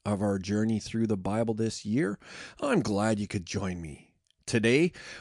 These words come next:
we're gonna be continuing in the book of Leviticus, chapters eighteen and nineteen, and then we're gonna jump over to book of Psalms, Psalms chapter thirteen, and we're gonna finish off today's reading with Acts chapter nineteen. Let's get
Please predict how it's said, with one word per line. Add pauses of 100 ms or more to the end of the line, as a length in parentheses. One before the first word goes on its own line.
we're
gonna
be
continuing
in
the
book
of
Leviticus,
chapters
eighteen
and
nineteen, (340)
and
then
we're
gonna
jump
over
to
book
of
Psalms, (140)
Psalms
chapter
thirteen, (400)
and
we're
gonna
finish
off
today's
reading
with
Acts (120)
chapter
nineteen. (800)
Let's
get